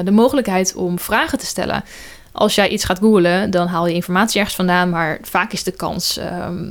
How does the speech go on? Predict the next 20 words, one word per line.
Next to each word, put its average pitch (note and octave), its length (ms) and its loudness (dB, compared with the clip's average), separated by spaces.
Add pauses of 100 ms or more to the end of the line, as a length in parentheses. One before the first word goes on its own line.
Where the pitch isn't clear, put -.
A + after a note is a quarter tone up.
niet F#3 220 -2
zo F#3+ 80 -4
groot F#3+ 360 2
dat F#3 160 -2
je - 60 -4
dan F3+ 180 -2
ook F#3 100 0
nog F#3 240 0
echt - 280 -4
aan F3+ 220 2
de F3+ 100 0
maker F3+ 340 -2
van, F#3+ 340 0
van G3 180 -2
die G3 120 2
inhoud F#3 340 0
en F#3 60 -10
van F#3+ 120 0
die F#3+ 80 0
informatie F3 580 -2